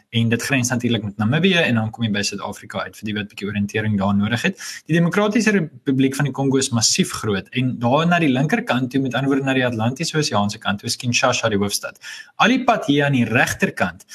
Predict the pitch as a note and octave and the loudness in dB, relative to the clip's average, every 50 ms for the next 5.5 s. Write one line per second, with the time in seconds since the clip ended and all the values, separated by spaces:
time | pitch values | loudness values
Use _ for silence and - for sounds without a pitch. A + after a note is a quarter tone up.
0 | - - - - - A#2 A#2 A#2 A#2 A#2 G#2 A#2+ A#2+ A#2 A#2+ A#2+ A#2+ A#2+ D#3 C#3+ | -20 -20 -12 -4 0 0 2 2 2 2 2 2 2 2 2 2 2 2 0 0
1 | C3 - - A2+ A#2 B2 C3+ C#3 C#3+ D3 C#3+ - - A2 - A#2+ A2+ A#2+ A#2+ A#2+ | 0 0 0 0 2 2 4 4 4 2 2 2 0 -2 -2 -2 -2 -2 -4 -4
2 | - B2 - A#2 A2+ A2+ A2+ A#2+ B2+ B2 A#2+ A#2+ - - - A2+ A2 - G#2+ G2+ | -6 -6 -4 -2 0 0 0 0 0 -2 0 -2 -2 -2 -4 -12 -12 -10 -10 -10
3 | - G2 G2 G#2 G#2 G2+ - - - - _ - A2+ A#2 A#2+ C#3 D#3+ - - E3+ | -10 -10 -12 -10 -12 -14 -14 -18 -20 -16 _ -2 0 2 2 2 2 2 0 0
4 | D#3 C#3+ - A#2 A2+ A#2+ C#3 E3+ E3 - - - G3 F#3+ G3+ F3+ C#3+ B2 - - | 0 0 0 0 0 2 2 0 -2 -2 -2 -2 0 2 2 2 2 2 2 2
5 | D3 C#3 C3+ C3+ - - G2+ F#2+ G#2+ G#2 | 2 0 0 -2 -2 -4 -4 -2 -4 -6